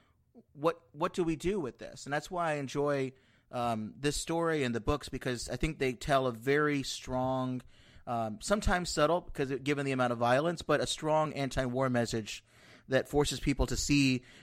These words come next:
not just the glory of battle and the cool fantasy tropes you usually see, but, um, the actual reality that it, it, it, it hurts people, real people, some people that are innocent, many people that are innocent, and violence,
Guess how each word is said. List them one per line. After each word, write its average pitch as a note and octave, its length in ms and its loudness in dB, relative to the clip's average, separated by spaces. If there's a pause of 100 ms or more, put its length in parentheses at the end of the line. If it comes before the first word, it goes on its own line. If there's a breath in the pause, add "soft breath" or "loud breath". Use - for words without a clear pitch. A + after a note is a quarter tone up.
not D3 180 6
just C3 220 -2
the A2+ 80 -6
glory C3 380 2
of C3 120 0
battle C3+ 400 4
and A#2+ 120 -2
the A2 60 -6
cool D3 300 0
fantasy C3 520 -6
tropes C#3 400 -4
you B2+ 80 -6
usually C#3+ 340 -4
see, F3 300 -2
but, B2+ 320 0 (500 soft breath)
um, A2 400 -4 (120)
the B2+ 140 -2
actual D3 460 0
reality B2+ 520 2
that A2+ 120 -8
it, - 120 -12 (220)
it, - 260 -10
it, C3+ 200 -4
it C3 100 -8
hurts D3+ 340 0
people, D3 560 2 (260 soft breath)
real D#3+ 200 2
people, C#3+ 460 2
some C#3 200 -2
people C3 280 -2
that A#2+ 100 0
are A#2 100 0
innocent, D3+ 560 -4 (240 soft breath)
many D#3 200 0
people A#2+ 260 0
that A#2 120 0
are A2+ 100 -2
innocent, A#2+ 440 -4 (340 soft breath)
and B2+ 360 0
violence, C3+ 720 0